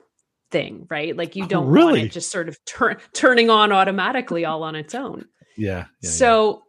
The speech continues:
Speaker 2: yeah.
Speaker 1: it's not as autonomous as you think. So yes, it has voice control, but the voice control will really only operate in, at certain times. So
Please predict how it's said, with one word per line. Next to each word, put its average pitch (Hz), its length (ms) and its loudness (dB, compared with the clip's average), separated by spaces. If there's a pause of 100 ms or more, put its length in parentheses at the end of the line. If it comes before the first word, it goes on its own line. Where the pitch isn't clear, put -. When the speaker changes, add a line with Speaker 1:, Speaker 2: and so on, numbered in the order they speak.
(240)
Speaker 2:
yeah. 254 80 4
Speaker 1:
it's 247 160 -2
not 240 260 2
as 254 160 4
autonomous 196 800 -2
as 196 160 0
you 185 120 0
think. 175 380 -2
So 202 200 0
yes, 220 380 0
it 226 60 0
has 208 220 0
voice 185 320 0
control, 160 760 -2
but 196 140 -2
the 214 80 2
voice 208 320 4
control 202 500 0
will 185 200 2
really 175 320 2
only 175 280 -2
operate 156 500 -2
in, 160 300 -6
at 170 140 -2
certain 165 240 -6
times. 170 500 -4
So 175 300 2